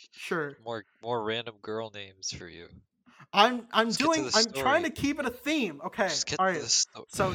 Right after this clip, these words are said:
Speaker 1: Chica is, is, is, uh, uh, one of the girls who lives in one of the dorms, right? So it's, it's, uh, uh,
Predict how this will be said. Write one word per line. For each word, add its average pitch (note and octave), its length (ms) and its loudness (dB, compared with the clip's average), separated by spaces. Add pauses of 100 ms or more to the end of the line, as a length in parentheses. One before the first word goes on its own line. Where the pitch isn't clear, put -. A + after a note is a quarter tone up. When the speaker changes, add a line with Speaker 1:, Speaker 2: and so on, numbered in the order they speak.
Speaker 1:
Chica G#3 580 4 (360)
is, F#3 440 -2
is, E3+ 380 -4 (200)
is, D#3+ 540 -4
uh, - 20 -4
uh, D3+ 600 -4 (300)
one G3+ 180 0
of G#3 40 2
the G3 60 2
girls G3 220 2
who G3 80 -2
lives F3 220 -4
in D#3+ 400 -6
one E3+ 100 -4
of D#3 80 -2
the D3 80 -2
dorms, C3+ 500 -12
right? D#3 260 -4
So D3+ 200 -8
it's, - 260 -12 (100)
it's, E3+ 380 -8 (800)
uh, D#3 280 -2 (880)
uh, D3 320 -2